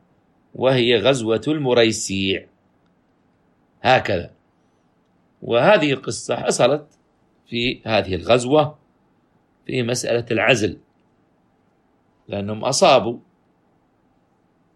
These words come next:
كما ذكر أهل السيرة غزوة بني المصطلق لقب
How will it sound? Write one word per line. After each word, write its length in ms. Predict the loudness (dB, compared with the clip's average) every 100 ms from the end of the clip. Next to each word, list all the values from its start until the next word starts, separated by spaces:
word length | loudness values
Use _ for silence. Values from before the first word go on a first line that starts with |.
| _ _ _ _
كما 420 | -6 -2 -4 -6 -12 _ _ _ _ _ _ _ -6
ذكر 480 | -4 -2 -4 -4 -10 -10
أهل 180 | -6 -6
السيرة 640 | -6 -2 0 2 0 -2 _ _ _ _ _ _ _ _ _ _ _ 2
غزوة 500 | 2 2 -2 -4 -4
بني 440 | 0 0 -2 -6 _ -16
المصطلق 720 | -12 -10 -2 0 0 -2 _ _ _ _ _ _ _ _ _ _ _ _ _ _ _ _ _ _ _ _ _ _ _ _
لقب 600 | 0 2 2 0 0 -6